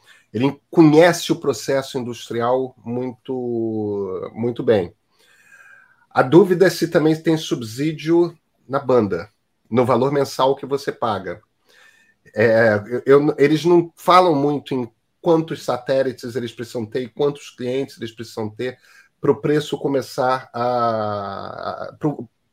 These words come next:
pro negócio começar a entrar no azul. Eu acho que isso é um dos mistérios que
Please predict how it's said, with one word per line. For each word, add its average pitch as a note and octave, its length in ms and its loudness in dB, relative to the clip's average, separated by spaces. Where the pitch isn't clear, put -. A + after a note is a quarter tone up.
pro E3 140 0
negócio D#3+ 440 2
começar A#2 400 -6
a A2+ 40 -4
entrar G#2+ 240 -6
no A2 60 -4
azul. F2+ 320 -10
Eu F#2+ 120 -4
acho A#2 260 -2
que - 80 -10
isso - 180 -2
é - 20 2
um D3+ 340 0
dos C#3 280 -4
mistérios C#3+ 720 0
que B2+ 680 -4